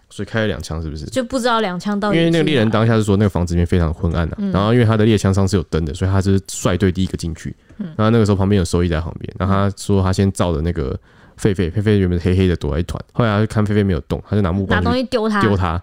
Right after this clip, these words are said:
Speaker 2: 嗯。
Speaker 1: 然后狒狒，
Speaker 2: 他就，哎。
Speaker 1: 对，狒狒也没有动，后来再拿灯再照他一下，狒狒就开始动了。
Speaker 2: 嗯。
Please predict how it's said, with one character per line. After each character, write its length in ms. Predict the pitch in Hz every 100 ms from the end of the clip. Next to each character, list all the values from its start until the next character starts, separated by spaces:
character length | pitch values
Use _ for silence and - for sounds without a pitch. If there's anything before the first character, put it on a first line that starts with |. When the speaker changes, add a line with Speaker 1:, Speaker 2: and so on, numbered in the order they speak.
| -
Speaker 2:
嗯。 100 | 190
Speaker 1:
然 140 | - -
后 60 |
狒 40 | 127
狒， 20 |
Speaker 2:
他 40 |
就， 60 | -
哎。 80 | - 698 659 659 587 571 480 -
Speaker 1:
对， 100 | 113
狒 100 | 151
狒 100 | 165
也 100 | 120
没 80 | 107
有 120 | 110
动， 180 | 104 104
后 100 | 151
来 80 | 127
再 80 | 127
拿 120 | 107
灯 100 | 117
再 80 | 117
照 160 | 107
他 140 | 101 95
一 60 |
下， 40 | 90
狒 60 |
狒 140 | 92 98
就 100 | 98
开 120 | -
始 40 |
动 160 | - 85
了。 60 | 143
Speaker 2:
嗯。 180 | 170